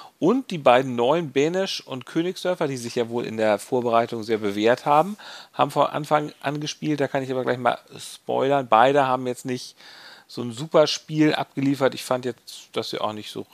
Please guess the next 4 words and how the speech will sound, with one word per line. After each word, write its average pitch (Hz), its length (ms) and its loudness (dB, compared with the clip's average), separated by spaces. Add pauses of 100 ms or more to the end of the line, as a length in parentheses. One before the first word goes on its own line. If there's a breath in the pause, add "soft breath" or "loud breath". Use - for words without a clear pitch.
richtig - 560 -6
schlecht - 480 -6
waren. 123 420 0 (640 loud breath)
Ähm, 110 600 0